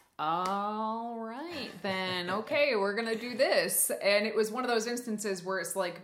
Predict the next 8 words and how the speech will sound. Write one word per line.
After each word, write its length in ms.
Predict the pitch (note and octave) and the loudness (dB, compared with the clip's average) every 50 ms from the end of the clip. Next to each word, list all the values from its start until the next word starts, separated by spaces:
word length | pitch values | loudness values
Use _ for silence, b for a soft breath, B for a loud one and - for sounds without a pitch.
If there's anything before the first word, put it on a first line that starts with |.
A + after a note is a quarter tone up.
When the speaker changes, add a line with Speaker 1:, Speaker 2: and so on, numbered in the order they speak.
| - - - | -18 -18 -16
Speaker 1:
very, 600 | G3+ B3 C4 E4+ D#4 D4 C#4 C4+ B3+ B3 A#3+ A3 | -12 -4 2 4 4 4 4 4 2 -2 -2 -2
very 440 | G3+ A3+ B3 A3+ A3 A3 G#3+ G3+ | -2 0 0 2 2 2 0 2
obvious 720 | - F3+ G3 G3 F#3 F3 F3 G3 F#3 F3 D#3+ E3 D#3+ - - | 4 4 4 4 2 0 -2 -4 -2 -2 -4 -4 -6 -10 -8
that 200 | - G3 E3 E3 | -8 -8 -6 -4
this 220 | - G3 F#3 - G3 | -4 -4 -2 -2 -4
is 160 | F#3 F3 F#3 | -4 -4 -4
not 580 | G#3 A3 A#3 A#3+ A#3+ A3+ A3 G#3 G3+ F#3+ - - - | -4 -2 -2 0 0 2 2 4 2 2 0 -2 -4
achievable 960 | F#3+ - - - - A3+ A3 G#3 G3 F#3 E3 F#3+ F3 E3+ E3 D#3+ D#3 D#3 D#3 | -4 -4 -4 -4 -2 0 0 0 0 0 2 2 2 2 2 0 -2 -4 -8